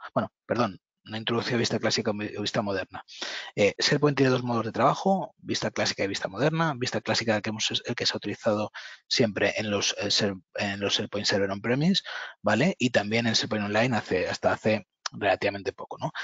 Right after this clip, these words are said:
Ya en los últimos, en los últimos años ya ha empezado a trabajarse con mucho más fuerza el SharePoint vista moderna y lo que estamos consiguiendo es eso, es, eh, sistemas, páginas mucho más, eh, atractivas, ¿no?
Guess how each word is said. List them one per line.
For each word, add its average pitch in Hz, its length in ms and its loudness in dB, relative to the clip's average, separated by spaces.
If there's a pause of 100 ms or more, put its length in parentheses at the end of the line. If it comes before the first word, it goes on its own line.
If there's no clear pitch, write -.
(180)
Ya 107 180 6
en 101 120 2
los 101 180 0
últimos, 98 440 -2
en 98 140 -4
los 95 160 -8
últimos 95 320 -4
años 131 220 4
ya 104 80 4
ha - 20 2
empezado 98 380 2
a 95 80 2
trabajarse 104 500 2
con 101 100 -12
mucho 101 200 -8
más 92 160 -4
fuerza 104 280 -2
el 101 60 -2
SharePoint 101 380 -2
vista - 200 -2
moderna 127 440 2 (340)
y 127 60 2
lo 117 100 6
que 104 40 4
estamos 113 240 0
consiguiendo 107 460 0
es 101 120 2
eso, - 180 0
es, - 180 0 (300)
eh, 98 560 4
sistemas, 110 640 0
páginas 107 380 -2
mucho 104 240 -4
más, 104 300 0 (140)
eh, 98 340 0
atractivas, - 640 -4
¿no? 139 80 -6